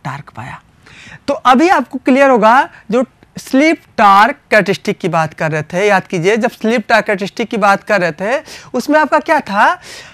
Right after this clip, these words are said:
हम लोग जब स्लिप टॉर्क कैरेक्टरिस्टिक का ग्राफ खींचे थे तो इसको हमने लिया था मोटर टॉर्क या टीई लिखते थे, याद कीजिए। और यहाँ पर ये क्या थे, यहाँ पर स्लिप की वैल्यू क्या आती थी, ज़ीरो, और यहाँ पर स्लिप की वैल्यू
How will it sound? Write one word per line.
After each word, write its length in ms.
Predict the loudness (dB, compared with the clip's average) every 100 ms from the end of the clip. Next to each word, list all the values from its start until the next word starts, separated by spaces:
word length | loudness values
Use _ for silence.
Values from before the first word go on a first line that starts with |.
| -2
हम 180 | 2 2
लोग 180 | 2 2
जब 160 | 0
स्लिप 320 | 0 0 2 2
टॉर्क 180 | 2
कैरेक्टरिस्टिक 460 | 2 -4 -6 -6 0
का 120 | 0 0 -4
ग्राफ 320 | 2 4 2
खींचे 260 | 0 -2 -4
थे 260 | -4 -2 -2
तो 360 | -4 -12 -6
इसको 220 | -6 0 0
हमने 240 | 2 0
लिया 240 | 0 2 2
था 320 | 2 0 0 -8 _ -4
मोटर 280 | -2 0 0
टॉर्क 340 | 2 2 2 -4 _ 0
या 140 | 0
टीई 440 | 0 0 0 2 2
लिखते 320 | 0 -2 -4
थे, 120 | -2
याद 180 | -4 -4
कीजिए। 320 | -4 -2 -4 -6 -12 -20 -20 -4
और 240 | 2 4 4
यहाँ 240 | 2 0
पर 400 | 2 6 6 4 -4 _ _ -4
ये 280 | 0 0 0
क्या 220 | 0 0
थे, 120 | 0 -2
यहाँ 260 | 0 0
पर 120 | -2
स्लिप 300 | -4 -4 -4 -2
की 60 |
वैल्यू 180 | -2 0
क्या 140 | 0
आती 200 | -2 -2
थी, 100 | -4
ज़ीरो, 320 | -2 0 0 0
और 240 | 0 0
यहाँ 160 | 0 -4
पर 120 | -6
स्लिप 240 | -4 -6
की 120 | -4 -2
वैल्यू 300 | -2 -2